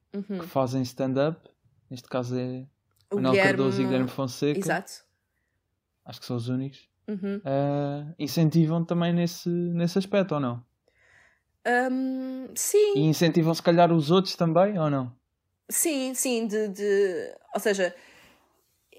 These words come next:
Speaker 1: esse, esse, esse apoio de, e esse incentivo de, não, tipo, pá, mas experimenta escrever, experimenta ir, tipo, faz só não sei o quê, sim, esse,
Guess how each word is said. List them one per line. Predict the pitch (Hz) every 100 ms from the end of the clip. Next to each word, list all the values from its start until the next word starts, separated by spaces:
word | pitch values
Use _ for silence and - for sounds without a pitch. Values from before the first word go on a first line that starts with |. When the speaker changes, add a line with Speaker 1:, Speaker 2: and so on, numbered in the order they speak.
| - - -
Speaker 1:
esse, | 226 233 - 220
esse, | 240 - 214
esse | 233 254
apoio | 240 - 247 247
de, | 208 220
e | 214
esse | 208 214
incentivo | 233 233 226 226 226 208
de, | 202 208 202 196
não, | 277 453 311 226
tipo, | 220 240 - 233 220 214 208 202 196 202 -
pá, | 240 190
mas | 220 -
experimenta | - 277 339
escrever, | 311 254 226 277 247
experimenta | 208 196 - 247 269 247
ir, | 247 254 208 196
tipo, | - - 196
faz | 247 254
só | 269
não | 247
sei | 247
o | -
quê, | 220
sim, | - 185 - -
esse, | 165 - 196 - -